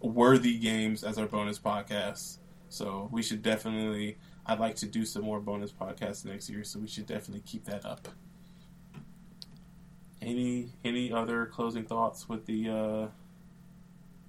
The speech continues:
anything? You got anything you need to say? Close out two thousand eighteen? Miss Checkpoints?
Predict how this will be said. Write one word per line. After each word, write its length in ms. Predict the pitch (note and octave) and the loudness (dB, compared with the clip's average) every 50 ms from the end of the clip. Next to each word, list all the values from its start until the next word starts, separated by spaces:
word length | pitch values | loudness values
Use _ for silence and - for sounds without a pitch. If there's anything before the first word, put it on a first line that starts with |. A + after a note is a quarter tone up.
| - - - - - | -20 -20 -16 -10 -4
anything? 500 | A#2+ B2 B2+ C3+ C3+ D3+ D3 D3 D3 D3+ - - - - - - - - - - - | 0 2 2 2 2 2 0 0 0 -4 -6 -10 -18 -20 -20 -20 -20 -20 -18 -12 -10
You 80 | A2 | -4
got 140 | - G#2+ G#2+ | -2 -2 -2
anything 340 | A2+ A2+ A2+ A2 B2 A#2 A#2 | 0 -2 -4 -4 -4 -4 -4
you 100 | A2+ A#2 | -2 -4
need 140 | A#2 A#2 A#2 | -4 -4 -4
to 60 | A2+ | -4
say? 360 | - - A#2 A#2+ A#2+ A#2+ B2 - - | -4 -4 -4 -4 -4 -6 -8 -8 -6
Close 200 | A#2 A2+ G#2+ A2+ | -4 -4 -2 -2
out 200 | A2 A2 - - | -4 -4 -4 -6
two 100 | - A#2 | -8 -6
thousand 280 | A#2 A2 A2 A2 A#2 A#2 | -6 -6 -6 -6 -6 -8
eighteen? 500 | A#2+ A#2+ - C3+ C3+ C#3 C3+ C3+ C#3 - - - - - - - - - - - - - - - - - - - - - | -8 -6 -4 -2 -2 -2 -2 -2 -4 -6 -10 -14 -16 -16 -16 -18 -18 -18 -20 -20 -20 -20 -20 -20 -20 -20 -20 -20 -14 -8
Miss 220 | - B2+ A#2+ - - | -6 -6 -4 -4 -4
Checkpoints? 640 | B2 B2+ B2+ - C#3 C3+ C3+ C3+ C3+ - - - | -6 -6 -4 -4 -2 -2 -2 -2 -4 -8 -14 -16